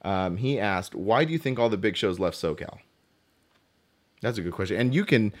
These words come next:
and that's a good question for you 'cause you threw, not you by yourself, but you, you were the guy behind all of the Forbidden Fantasy shows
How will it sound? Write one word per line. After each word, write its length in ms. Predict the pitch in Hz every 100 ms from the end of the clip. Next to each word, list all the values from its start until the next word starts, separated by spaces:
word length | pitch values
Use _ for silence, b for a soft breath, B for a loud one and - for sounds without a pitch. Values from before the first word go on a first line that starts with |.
| B
and 200 | - 110
that's 160 | 131 170
a 40 | 151
good 120 | 135
question 300 | 135 123 110
for 160 | -
you 220 | 104 165 127
'cause 220 | 101 95
you 420 | 127 156 131 98 -
threw, 600 | - 117 117 117 107 101 b b
not 200 | 120 107 95
you 320 | 95 90 67 _ _ -
by 200 | - 90
yourself, 440 | 82 73 - 76 -
but 200 | 87 - B B
you, 520 | 110 113 110 107 98 104 _ _ _ _ - - - - - - -
you 140 | 120
were 60 | 117
the 80 | 110
guy 200 | 110 107
behind 520 | 101 98 104 98 90
all 240 | - 104 98
of 80 | 92
the 60 |
Forbidden 320 | 87 90 87
Fantasy 360 | 87 104 95 80
shows 420 | - 82 82 80